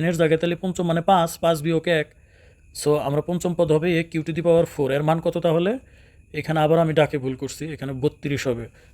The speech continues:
আমি খুবই দুঃখিত, আসলে টাইপিং মিস্টেক হয়েছে তাড়াতাড়ি করতে গিয়ে। তো তাহলে এরকম একটা ইকুয়েশন পাবেন আপনি। একইভাবে বলছে অষ্টম পদ দুইশো ছাপ্পান্ন। তাহলে অষ্টম পদ তাহলে a q to the power, আহ, সেভেন সমান সমান কত হবে? দুইশো ছাপ্পান্ন। আহ,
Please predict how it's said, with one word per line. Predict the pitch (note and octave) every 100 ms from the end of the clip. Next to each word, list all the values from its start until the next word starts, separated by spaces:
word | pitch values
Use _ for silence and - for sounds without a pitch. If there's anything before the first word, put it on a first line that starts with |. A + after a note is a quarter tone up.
| _
আমি | C3 B2
খুবই | C#3+ C3+
দুঃখিত, | C#3 - C#3
আসলে | B2+ B2+ B2+
টাইপিং | C3 B2+ C3+
মিস্টেক | B2+ - A#2+
হয়েছে | B2+ C3+
তাড়াতাড়ি | C3 C3 - A#2
করতে | - -
গিয়ে। | A2 B2+ G3+ - _ _ _ - _ _ - _ _
তো | B2+
তাহলে | D#3 F3 -
এরকম | G3+ G#3 G3
একটা | -
ইকুয়েশন | F#3+ F#3 F3+ E3+
পাবেন | C#3+ C#3
আপনি। | C3+ D3 A3 - - -
একইভাবে | D3 E3+ G3+ G#3
বলছে | G3+ G3+
অষ্টম | G3+ G#3+ - G#3+
পদ | G3
দুইশো | D#3 F3 D#3+
ছাপ্পান্ন। | - D#3 C3+ B2
তাহলে | A#2 D3
অষ্টম | F#3 - G3
পদ | F#3+
তাহলে | G3 F#3 F#3
a | -
q | F#3
to | F3
the | F#3
power, | F#3 G3 A#3+
আহ, | - - _ _ _ A#2 A#2+
সেভেন | A#2+ - F3 F3 F#3+ G3+
সমান | - E3 E3
সমান | - E3+
কত | E3+ E3+
হবে? | D3+ C#3+
দুইশো | C#3 D3+ E3 A3+ - _ _
ছাপ্পান্ন। | - C#3+ - A2+ F#2 E2 _ _ _ _ _ _ _ _ _ _ - - _ _ - -
আহ, | B2+ C3 C3 C3